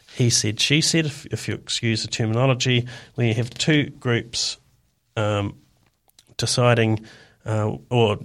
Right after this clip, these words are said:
talking about, um, what, what had happened and what hadn't, but really evidence is the matter there. So those tenants actually got moved on and evicted because of the non-payment of rent. Uh, that's a sad situation. They could probably reapply,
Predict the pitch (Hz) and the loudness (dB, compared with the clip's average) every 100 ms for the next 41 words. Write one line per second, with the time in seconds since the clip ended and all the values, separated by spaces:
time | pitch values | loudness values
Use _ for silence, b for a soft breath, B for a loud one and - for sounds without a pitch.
0 | - 175 180 123 107 104 104 - - - | 0 2 4 4 4 4 2 -2 -10 -6
1 | 104 104 - _ 123 127 - - 117 - | -4 -4 -8 _ -2 -2 -4 -4 -4 -2
2 | - 120 120 120 107 107 - 135 127 117 | -2 0 2 2 2 0 2 4 4 2
3 | - B B - 113 127 120 120 - 123 | -4 B B -4 0 2 4 2 0 0
4 | 113 104 - - - 107 101 101 107 107 | 2 0 -2 -6 -6 -4 -4 -4 -2 -2
5 | 107 113 120 110 120 139 175 180 131 120 | -2 0 0 0 2 0 2 0 0 -2
6 | - 127 120 - 98 113 110 117 117 117 | -4 -4 -4 -4 0 0 0 0 2 0
7 | - 104 101 120 175 - 107 110 B B | -4 -6 -2 -2 -2 -2 -8 -8 B B
8 | B 117 - 110 113 107 110 107 107 104 | B -6 -2 -2 0 -2 0 2 0 -2
9 | 113 104 101 98 - 98 - 127 98 90 | -2 -2 -4 -6 -8 -8 0 0 0 -4
10 | - b b b b b 110 107 104 - | -12 b b b b b -6 -2 -2 -2
11 | - - 117 123 107 - - - 107 107 | -4 -2 0 2 0 -2 -6 -2 0 0
12 | 107 104 120 - 180 - 143 135 120 113 | -2 -2 -2 0 0 0 -2 0 0 2
13 | 127 135 135 147 170 180 | 4 4 2 2 2 2